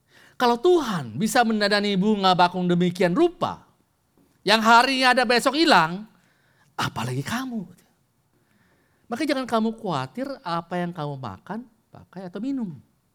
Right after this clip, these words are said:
Maksudnya apa? Kalau kita bikin planning in the future with God, with God, satu hal kita tahu bahwa kalau kita berjalan dengan Tuhan,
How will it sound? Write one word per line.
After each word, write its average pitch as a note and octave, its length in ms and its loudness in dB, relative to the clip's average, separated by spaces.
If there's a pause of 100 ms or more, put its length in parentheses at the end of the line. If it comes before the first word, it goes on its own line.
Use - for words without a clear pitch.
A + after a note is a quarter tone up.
(2250)
Maksudnya D#4 320 -2
apa? C#3+ 320 -4 (320)
Kalau C4+ 160 2
kita E4+ 160 0
bikin D4 320 0
planning C#4+ 320 4
in C4+ 80 0
the C4+ 80 0
future C#4 320 -2
with B3+ 240 -4
God, D3+ 480 -2 (880)
with A3+ 240 -6
God, F2+ 240 -14 (2250)
satu A#3 240 -2
hal C#4+ 80 4
kita C4 160 -6
tahu B3 160 0
bahwa F#3+ 400 0 (320)
kalau G3 160 0
kita D#4 240 -2
berjalan A3 480 -2
dengan G#3 400 -2
Tuhan, A2+ 640 -8